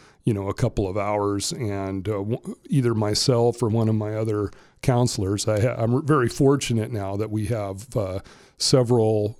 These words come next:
very experienced counselors. I was thinking about it, I think between the four of us, we have, like, actually, if we looked at five of us, we have well over a hundred years experience in the field. So we're able to, uh,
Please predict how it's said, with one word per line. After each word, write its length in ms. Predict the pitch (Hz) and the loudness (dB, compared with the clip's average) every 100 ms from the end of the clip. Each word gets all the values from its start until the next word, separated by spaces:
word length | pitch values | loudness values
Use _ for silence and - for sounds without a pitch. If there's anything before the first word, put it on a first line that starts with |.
| - | -8
very 600 | 190 113 117 143 143 131 | -8 -2 2 4 4 2
experienced 680 | - - 113 101 92 - | -2 -4 -2 -2 -4 -6
counselors. 500 | - 98 95 104 90 | -4 -6 -6 -6 -4
I 80 | 104 | -4
was 280 | 104 101 - | -4 -4 -4
thinking 440 | 170 - 131 127 | -8 -2 0 2
about 240 | 113 104 104 | 0 0 -4
it, 40 | |
I 40 | 107 | -2
think 240 | 127 104 | -2 -2
between 420 | 117 - 120 107 | -4 -2 0 0
the 60 | 95 | -2
four 360 | - 110 110 | -4 0 0
of 100 | 107 | 0
us, 340 | 107 104 - - | -2 -4 -4 -4
we 160 | 107 | -4
have, 440 | 110 117 98 95 101 | -4 -6 -6 -8 -10
like, 380 | 98 98 - - - - - - _ _ - | -10 -10 -14 -18 -20 -20 -20 -20 _ _ -2
actually, 300 | 113 - 107 | -2 0 -4
if 100 | - | -2
we 100 | 104 | -2
looked 200 | 113 - | -2 -4
at 100 | - | -10
five 420 | - 123 120 117 | 0 2 2 2
of 120 | 110 | -2
us, 300 | 104 104 - | -2 -4 -4
we 140 | 117 | -4
have 580 | 107 110 104 98 98 104 - | -4 -4 -4 -6 -8 -14 -6
well 320 | 120 110 107 | -2 0 0
over 220 | 98 104 | 0 -2
a 60 | 101 | -2
hundred 260 | 104 101 | -2 -4
years 300 | 107 98 95 | -4 -6 -4
experience 760 | 110 - - 101 107 98 95 - | -6 -6 -4 -2 -2 -4 -4 -6
in 120 | 98 | -8
the 60 | |
field. 440 | 95 135 117 98 98 | -6 -2 -2 -2 -6
So 520 | - 113 104 110 120 - - _ _ _ - | -2 -2 -2 -6 -8 -14 -20 _ _ _ 0
we're 160 | 123 | 2
able 360 | 120 117 113 101 | 2 2 -2 -2
to, 560 | - 120 104 98 117 | -2 0 0 -2 -4
uh, 260 | 101 92 95 | -6 -8 -10